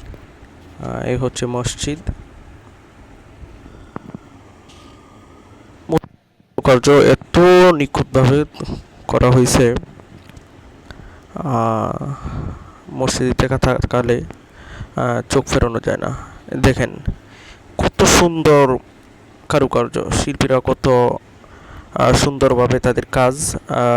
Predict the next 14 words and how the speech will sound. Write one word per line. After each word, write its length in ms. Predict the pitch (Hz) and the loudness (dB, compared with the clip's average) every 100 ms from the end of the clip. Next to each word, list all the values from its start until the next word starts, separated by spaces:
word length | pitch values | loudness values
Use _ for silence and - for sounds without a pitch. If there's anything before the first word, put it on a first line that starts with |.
| 117 123 - - - 135 | 0 -2 -6 -10 -20 -12
মসজিদের 560 | 135 135 - - 127 | -6 -6 -4 -4 -2
দেয়ালে 300 | 117 127 123 | 2 2 2
এভাবে 280 | 120 113 120 | -2 -2 -6
ফুটিয়ে 320 | - 135 123 | -4 0 0
তুলছে। 360 | 117 127 - - | -2 -6 -6 -6
আহ, 2250 | 147 - - - - - - - - - - - - - - - - - - - - 143 - | -8 -12 -20 -20 -20 -20 -20 -20 -20 -20 -20 -20 -20 -20 -20 -20 -20 -20 -20 -12 -6 -6 -4
এত 300 | 143 - 160 | -4 2 4
সুন্দর 420 | 151 - 156 143 147 | 4 2 0 -2 -2
স্থাপত্যশৈলীর 840 | - 147 - 143 143 135 131 147 | -2 -4 -4 -6 -4 -4 -2 -2
জন্য 240 | 156 160 | -2 0
এই 180 | 170 139 | 0 0
মসজিদটি 500 | 120 123 - 131 - 143 127 - - - 82 139 | 0 -2 -2 -2 0 0 -2 -4 -12 -14 -8 -6
এত 140 | - | -4
বিখ্যাত। 600 | 123 123 - 123 131 120 | -6 -8 -6 -2 -2 -2